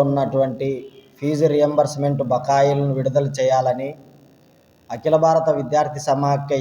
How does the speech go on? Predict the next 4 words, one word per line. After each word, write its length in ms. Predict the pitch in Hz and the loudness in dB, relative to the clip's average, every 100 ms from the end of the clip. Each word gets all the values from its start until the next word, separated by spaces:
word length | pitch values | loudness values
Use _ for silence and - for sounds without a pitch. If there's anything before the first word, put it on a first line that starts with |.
| 127 | 0
ఏఐఎస్ఎఫ్, 760 | 131 139 135 135 127 147 143 - - - _ _ _ _ _ _ - | 4 4 4 2 0 0 -2 -4 -20 -20 _ _ _ _ _ _ -6
ఎన్ఎస్యుఐ, 760 | 127 151 156 - 143 143 147 147 - - - _ _ _ | -4 0 0 0 2 4 4 2 -6 -14 -20 _ _ _
ఏఐవైఎఫ్, 840 | 120 135 151 156 147 139 143 143 - - - - - _ | 0 4 6 6 6 6 4 2 -2 -14 -20 -20 -20 _
ఏఐఎస్ఏ, 880 | 120 143 156 160 151 135 - 143 147 | -2 4 6 6 4 0 -2 0 2